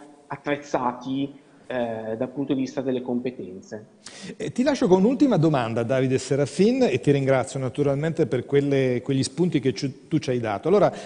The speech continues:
Speaker 2: nel tuo libro tu dici, "Attenzione, non bisogna fare come i luddisti", e anche qui ci dirai tu in una parola cosa sono i luddisti, perché non tutti possono saperlo. Eh,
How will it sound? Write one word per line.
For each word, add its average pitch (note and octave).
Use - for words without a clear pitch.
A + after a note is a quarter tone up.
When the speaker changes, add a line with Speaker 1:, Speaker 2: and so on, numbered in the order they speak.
Speaker 2:
nel A3
tuo D4
libro G3+
tu E3+
dici, D3+
"Attenzione, B3+
non G#3+
bisogna G#3
fare D#3+
come D#3
i D#3+
luddisti", C#3
e C3
anche B2+
qui D3
ci C#3
dirai A#2+
tu C#3
in C3
una B2
parola B2+
cosa A#2
sono C3
i B2
luddisti, A#2+
perché A#2
non A#2
tutti B2+
possono B2
saperlo. A2
Eh, D3+